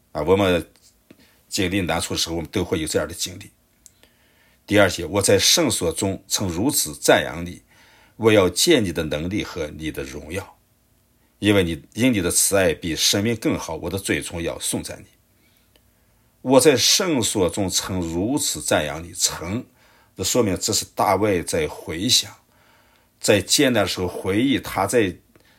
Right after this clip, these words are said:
耶路撒冷，在圣所当中那样去赞扬神，来经历神，来回想神对他，在他身上的恩典。赞扬其实就是原文里面就是看见，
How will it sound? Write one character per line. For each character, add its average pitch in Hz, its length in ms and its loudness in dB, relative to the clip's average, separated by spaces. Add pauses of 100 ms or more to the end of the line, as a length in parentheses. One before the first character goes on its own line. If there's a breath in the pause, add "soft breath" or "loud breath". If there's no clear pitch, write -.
耶 120 160 0
路 110 140 4
撒 117 280 4
冷， 95 140 0
在 92 180 2
圣 156 300 0
所 110 180 0
当 95 240 2
中 98 320 -6 (1160 soft breath)
那 131 180 6
样 101 140 8
去 - 440 -6 (180)
赞 107 220 4
扬 78 160 -2
神， - 320 -2 (1600)
来 95 260 0
经 101 340 -2
历 98 160 -2
神， - 280 0 (920 soft breath)
来 98 100 0
回 110 300 0
想 82 260 0
神 92 380 0 (600)
对 92 140 -2
他， 87 220 -6 (480)
在 110 120 -4
他 98 120 -6
身 87 140 -6
上 90 140 -2
的 67 80 -8
恩 92 120 -8
典。 - 200 -16 (380 soft breath)
赞 170 260 4
扬 73 220 -2 (280)
其 - 200 -2
实 117 120 -2
就 110 120 -2
是 92 180 -4
原 123 140 2
文 131 100 0
里 113 60 0
面 98 120 -2
就 127 120 -4
是 117 80 -4
看 - 240 -2
见， - 200 -8